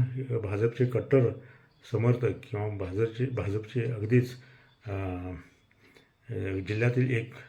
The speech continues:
खंबीर नेते, कोल्हापूर जि-, जिल्ह्यातील एक खंबीर नेतृत्व म्हणून ज्यांना पाहिलं जात, जात होतं, ते समरजितसिंग घाटगे हे देखील, अ, राजकारणाचा रोख पाहून त्यांनी शरदराव पवार यांच्या, अ,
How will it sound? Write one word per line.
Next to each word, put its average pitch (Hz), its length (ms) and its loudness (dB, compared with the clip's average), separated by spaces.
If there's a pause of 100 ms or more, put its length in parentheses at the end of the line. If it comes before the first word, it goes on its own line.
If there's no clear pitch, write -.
(180)
खंबीर 123 260 8
नेते, 110 560 2 (200)
कोल्हापूर 104 380 0
जि-, 101 200 -4
जिल्ह्यातील 98 480 -2 (100)
एक 110 180 -6
खंबीर 127 300 2
नेतृत्व 113 480 0
म्हणून 95 280 -2 (640)
ज्यांना 107 360 -2 (300)
पाहिलं 107 260 2
जात, 110 260 -4
जात 104 200 -2
होतं, 98 220 -4
ते 120 380 -2 (280)
समरजितसिंग 117 600 2
घाटगे 95 300 0 (540)
हे 131 80 8
देखील, 139 480 4 (380)
अ, 117 40 -2 (560)
राजकारणाचा 117 560 2
रोख 117 220 4
पाहून 123 500 4 (420)
त्यांनी 107 400 -2 (540)
शरदराव 113 400 4
पवार 104 280 0
यांच्या, 95 420 -2 (520)
अ, 95 380 -4